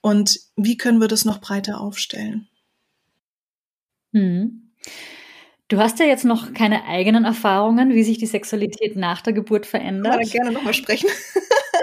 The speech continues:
Speaker 2: Genau, aber du hast ja vielleicht von deinen Kundinnen schon so ein bisschen was mitbekommen. Kannst du uns darüber was erzählen?
Speaker 1: Ja, das ist zum einen das, was ich gerade schon gesagt habe, das ist der Zeitfaktor,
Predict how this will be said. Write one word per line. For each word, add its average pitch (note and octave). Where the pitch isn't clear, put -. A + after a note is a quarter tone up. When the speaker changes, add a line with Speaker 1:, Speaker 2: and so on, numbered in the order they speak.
Speaker 2:
Genau, A#3+
aber A#3+
du B3+
hast B3+
ja C#4
vielleicht A#3
von A#3
deinen A3
Kundinnen G#3+
schon G3
so G3+
ein G3
bisschen G#3+
was F#3+
mitbekommen. F3
Kannst G3
du A#3
uns A3
darüber A3+
was F#3
erzählen? F3
Speaker 1:
Ja, F#3+
das G#3
ist A#3
zum C4+
einen B3
das, B3+
was A#3
ich A#3+
gerade A3
schon A3+
gesagt G3+
habe, C4+
das A3+
ist -
der G3
Zeitfaktor, D4